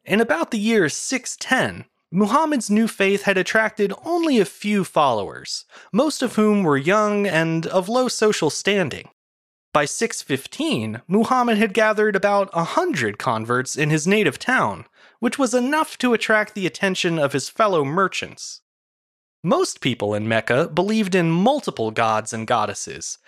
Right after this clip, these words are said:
and here was Muhammad preaching that there was only one. To the merchants, this was blasphemy, and since Muhammad was one of their industry's own, they worried that his behavior might upset the gods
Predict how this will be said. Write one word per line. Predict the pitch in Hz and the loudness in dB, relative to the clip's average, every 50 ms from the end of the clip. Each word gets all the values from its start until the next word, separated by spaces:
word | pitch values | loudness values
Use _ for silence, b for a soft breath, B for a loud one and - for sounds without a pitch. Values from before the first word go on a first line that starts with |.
| B B B B B | B B B B B
and | - 113 113 110 110 | -4 -4 -2 -2 0
here | 123 190 208 185 | 2 2 4 4
was | 156 147 - 143 | 2 2 0 0
Muhammad | 135 123 120 175 240 285 247 147 120 117 120 123 - - | -2 0 0 2 2 2 2 0 0 0 -2 -2 -2 -2
preaching | - 143 139 131 - 139 127 127 131 127 123 | 0 0 0 0 0 0 0 0 0 0 0
that | 139 131 - | 0 2 2
there | 165 165 | 2 2
was | 143 135 135 | 2 2 2
only | 170 202 180 151 143 | 0 0 0 0 0
one. | 131 139 190 233 196 - - 95 101 - _ _ _ _ _ _ _ _ _ _ _ _ - | 0 0 0 0 0 0 -2 -6 -10 -20 _ _ _ _ _ _ _ _ _ _ _ _ -4
To | - 240 | -2 0
the | 196 208 | 0 0
merchants, | 208 226 294 339 330 - - - 208 208 147 - - - - - | 2 2 2 2 0 0 -2 -4 -4 -4 -6 -10 -12 -12 -12 -8
this | 175 262 294 - - | -6 -6 -4 -2 -2
was | 269 214 175 | -4 -4 -4
blasphemy, | - - 233 233 226 208 190 - - - - 92 - - - - _ _ _ _ _ _ _ _ - | -2 0 2 2 2 2 0 -4 -8 -12 -14 -14 -14 -16 -20 -20 _ _ _ _ _ _ _ _ -6
and | 143 160 160 | -4 -4 -2
since | - 208 190 - - | -2 -2 -2 -2 -2
Muhammad | 170 156 143 - 233 277 254 170 131 127 151 160 | -2 -2 0 0 0 0 2 2 0 0 -2 -2
was | 131 117 117 113 120 | 0 -2 0 0 -2
one | 120 147 170 170 | -2 0 0 0
of | 151 135 | 0 0
their | 143 139 135 | 2 2 2
industry's | 151 175 170 143 120 - - 131 127 123 120 180 | 2 0 0 -2 -2 -2 -2 -2 -2 0 0 2
own, | 247 262 196 135 117 117 117 117 B B B B B B | 2 2 2 0 0 -2 -4 -8 B B B B B B
they | - 214 240 | -2 -2 0
worried | 220 208 247 285 302 302 277 226 226 | 0 2 2 2 2 2 2 0 0
that | 254 214 | 0 0
his | 233 220 - | 0 0 -2
behavior | - 202 180 170 208 208 196 165 175 156 | -2 0 2 2 2 2 2 0 0 0
might | 147 135 147 190 247 269 226 | 2 2 2 0 2 0 0
upset | 190 - - - - 233 226 - | -2 -2 -4 -2 -2 -2 0 0
the | - | -2
gods | 135 - 165 196 220 226 226 220 196 - - | 0 2 2 2 2 0 -2 -4 -6 -8 -12